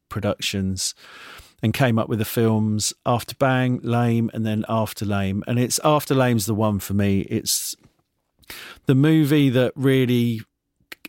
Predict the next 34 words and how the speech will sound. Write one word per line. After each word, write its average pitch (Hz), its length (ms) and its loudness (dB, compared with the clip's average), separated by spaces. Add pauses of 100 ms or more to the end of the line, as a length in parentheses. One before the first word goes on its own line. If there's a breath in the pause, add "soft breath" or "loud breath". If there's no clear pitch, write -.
encompasses 127 1040 2
all 131 280 2
that's 110 260 -2
great 110 480 0
about 98 320 -2
snowboarding. 92 960 -4
And 104 140 0
there's 101 180 0
a 98 60 -2
shot 73 380 0
at 60 60 -8
the 101 160 -2
end 95 340 -4 (800 loud breath)
of 104 260 2
Hampus 107 420 -2
Moserson 101 760 0
blasting 101 500 -2
through 98 200 -2
some 98 180 -2
trees 101 480 -2
and 95 140 -6
pulling 92 320 -4
a 90 40 -4
method. 90 540 -6 (1000 loud breath)
And 127 520 2
if 131 340 0
I 139 200 2
could 123 280 -2
do 123 260 2
one 120 420 0
thing 110 540 0
on 104 140 -4
a 104 60 -2
snowboard 98 840 -2